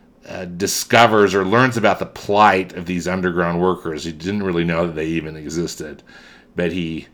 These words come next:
he sees a, a woman named Maria who is with, uh, a bunch of school children from the underground. And of course, he's smitten with her, but also by her message.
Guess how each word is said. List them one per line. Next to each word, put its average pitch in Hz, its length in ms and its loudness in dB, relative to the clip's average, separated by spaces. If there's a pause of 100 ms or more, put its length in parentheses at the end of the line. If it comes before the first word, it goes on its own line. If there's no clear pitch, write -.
(540)
he 85 600 -6
sees 98 460 -6
a, 76 360 -6 (320)
a 82 120 -4
woman 85 560 -2 (100)
named 85 500 -6 (380)
Maria 82 560 -2 (600)
who 82 520 -4 (1040)
is 90 260 -10
with, 95 300 -2
uh, - 500 -16
a - 60 -16
bunch 87 240 -8
of 82 120 -10
school 113 300 2
children 82 420 -4
from 85 180 -6
the 82 120 -4
underground. 78 640 -8 (640)
And 90 240 -2
of 85 80 -8
course, 104 200 2
he's 95 160 -4
smitten 160 360 2
with 113 180 0
her, 123 220 6
but 98 160 4
also 104 480 4 (160)
by 98 500 4 (440)
her 92 520 2
message. 98 580 0